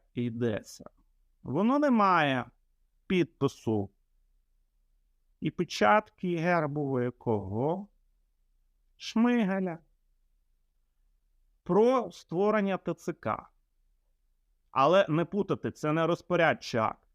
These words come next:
Розпорядчий акт — це наказ про створення Т Ц К районних, згідно наказу Міноборони. Це внутрішній документ, про які нам не показують. Чому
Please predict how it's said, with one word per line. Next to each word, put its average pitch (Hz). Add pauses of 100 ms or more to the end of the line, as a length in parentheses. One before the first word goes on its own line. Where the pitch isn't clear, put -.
(220)
Розпорядчий 165
акт — 151 (140)
це 170
наказ 190
про 131
створення 139
Т 117
Ц -
К 208 (260)
районних, 147 (640)
згідно 208
наказу 165
Міноборони. 156 (320)
Це 240
внутрішній 202
документ, 160 (1800)
про 135
які 147
нам 180
не 151
показують. 160
Чому 160